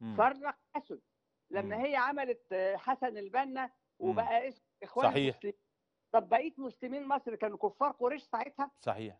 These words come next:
Speaker 1: صحيح. وأنا أذكر يا أستاذة فريدة، آه، ال-، ال-، ال-، الكيتشنر،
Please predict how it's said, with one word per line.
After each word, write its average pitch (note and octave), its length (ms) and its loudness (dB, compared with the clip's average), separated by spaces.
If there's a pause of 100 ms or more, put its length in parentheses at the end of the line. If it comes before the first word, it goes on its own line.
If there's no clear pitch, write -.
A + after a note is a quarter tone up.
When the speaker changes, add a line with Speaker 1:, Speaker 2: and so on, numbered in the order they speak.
Speaker 1:
صحيح. F#2+ 300 -14 (640)
وأنا F#3+ 320 4 (160)
أذكر G#3+ 340 2
يا F3 120 4
أستاذة A3+ 260 0
فريدة، G3 540 -6
آه، C3+ 560 0 (840)
ال-، C3 300 -4
ال-، A#2 880 -2
ال-، - 220 -18
الكيتشنر، B2+ 800 -4